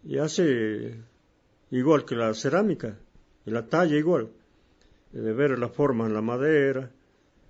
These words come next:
y la, y la cerámica también de crear algo nuevo, algo raro, algo lindo, y después el cocimiento, así, ¿ves? Todas las cosas. Ya no, no se puede dejar,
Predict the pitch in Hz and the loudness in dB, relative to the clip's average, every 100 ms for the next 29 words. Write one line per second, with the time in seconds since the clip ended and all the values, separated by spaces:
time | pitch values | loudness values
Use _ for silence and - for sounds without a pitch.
0 | - - 113 113 101 98 101 101 104 104 | -16 -8 -4 -2 -2 -2 -4 -8 -12 -12
1 | 127 113 - 151 190 226 220 - 131 127 | -8 -6 2 4 6 4 -2 -2 -2 -2
2 | 117 110 139 147 123 135 120 110 101 107 | -4 -4 0 2 2 0 0 -4 -4 -4
3 | 147 170 147 135 135 117 120 113 113 143 | -2 0 0 0 -4 -2 -4 -4 -4 -2
4 | 135 123 123 110 113 123 143 113 131 - | -2 -2 -2 -6 -6 -4 -4 -4 -6 -8
5 | _ _ _ _ _ _ _ - 123 113 | _ _ _ _ _ _ _ -18 -14 -8
6 | 127 - 117 - 131 - 143 170 156 143 | -8 -4 -6 -2 -4 -2 2 6 8 6
7 | 165 175 220 170 185 180 160 120 117 123 | 4 2 2 2 0 0 0 0 -4 -8
8 | 113 - _ _ _ _ _ _ _ _ | -8 -16 _ _ _ _ _ _ _ _
9 | - 135 135 127 120 127 151 - 226 175 | -2 0 2 0 0 2 0 6 8 8
10 | 151 135 107 | 6 4 -2